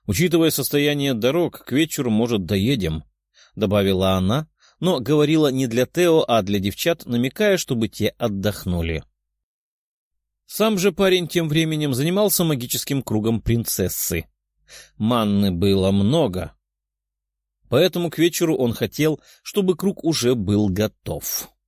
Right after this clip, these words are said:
Тем временем вокруг машины парило множество бесов.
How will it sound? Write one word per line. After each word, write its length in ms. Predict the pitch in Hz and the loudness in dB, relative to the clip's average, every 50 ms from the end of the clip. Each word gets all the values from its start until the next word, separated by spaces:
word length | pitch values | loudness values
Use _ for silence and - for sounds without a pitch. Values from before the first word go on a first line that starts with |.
| _ _ _ _ _ _ _ _ _ _ _ _ _ _ _ _ _ _ _ _ _ _ _ _ _ _ _ _ _ _ - | _ _ _ _ _ _ _ _ _ _ _ _ _ _ _ _ _ _ _ _ _ _ _ _ _ _ _ _ _ _ -2
Тем 220 | - 208 233 240 | 0 2 2 2
временем 460 | 220 262 269 254 247 240 240 233 208 | 2 2 2 0 0 0 0 2 2
вокруг 360 | 156 170 160 - 151 147 - - | 2 2 2 2 2 0 2 2
машины 520 | 127 127 - - - 185 202 196 190 165 | 0 0 0 0 0 0 2 2 0 0
парило 400 | - 135 120 135 156 165 160 151 | 2 0 0 0 2 2 2 2
множество 640 | 147 127 104 101 107 104 110 107 - - 107 107 104 | 2 2 2 2 2 0 -2 -4 -6 -4 -2 -2 0
бесов. 720 | 101 92 87 92 87 - - - 73 76 - - - - | 0 0 0 0 -2 -2 -6 -10 -10 -8 -10 -10 -12 -14